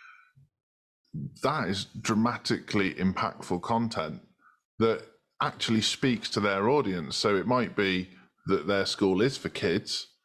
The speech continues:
Well, that's a great way to access them. It might be that their school is for teenagers. That's a great way to access them. It might be that their school is for young adults. Again, it, you've gotta go where the audience is.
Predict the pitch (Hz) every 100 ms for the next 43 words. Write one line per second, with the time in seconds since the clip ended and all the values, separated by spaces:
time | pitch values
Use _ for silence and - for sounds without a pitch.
0 | _ - 117 113 117 104 104 113 - -
1 | 95 95 - 113 - - 95 - 80 82
2 | 110 98 104 92 95 90 92 - - 95
3 | 90 - - 127 113 90 85 87 104 101
4 | - 107 98 71 92 95 117 107 90 90
5 | 82 110 104 95 92 82 95 101 - 98
6 | 92 92 - 101 92 - - - - -
7 | _ 95 107 101 196 139 143 82 - -
8 | - _ 98 123 117 92 90 - _ -
9 | - - - 113 - _ _ - 107 107
10 | 135 117 95 107 98 95 90 92 123 123
11 | 85 82 85 80 -